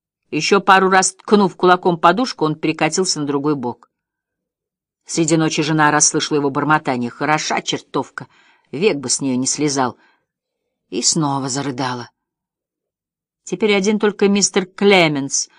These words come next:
удерживался на краю пропасти. Однако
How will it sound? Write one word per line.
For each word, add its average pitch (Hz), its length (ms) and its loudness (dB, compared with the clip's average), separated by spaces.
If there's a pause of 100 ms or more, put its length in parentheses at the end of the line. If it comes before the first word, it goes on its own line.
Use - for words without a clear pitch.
(240)
удерживался 156 720 2
на 151 80 -2
краю 147 280 0
пропасти. 143 600 -4 (300)
Однако 175 500 4